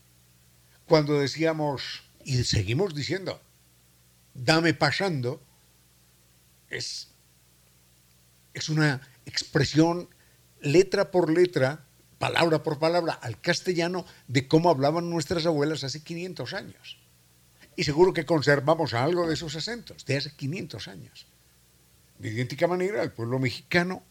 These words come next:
después de quinientos años, con todas las influencias y los vaivenes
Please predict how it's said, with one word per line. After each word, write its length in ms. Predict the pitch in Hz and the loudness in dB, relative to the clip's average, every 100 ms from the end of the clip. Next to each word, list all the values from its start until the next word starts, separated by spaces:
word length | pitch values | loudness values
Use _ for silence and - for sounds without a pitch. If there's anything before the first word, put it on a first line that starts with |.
| _ _ - | _ _ -18
después 420 | - - - - | -16 -10 -8 -8
de 100 | 117 | -8
quinientos 460 | 151 147 156 165 147 | -8 -8 -6 -6 -6
años, 280 | 170 143 - | -8 -10 -14
con 140 | 107 | -16
todas 280 | - 247 156 | -6 -6 -4
las 140 | 117 | -6
influencias 560 | 127 - 147 151 127 120 | -8 -4 -4 -2 -6 -8
y 60 | |
los 180 | 123 117 | -6 -4
vaivenes 640 | 110 110 147 175 104 - | -4 -2 -2 -4 -6 -12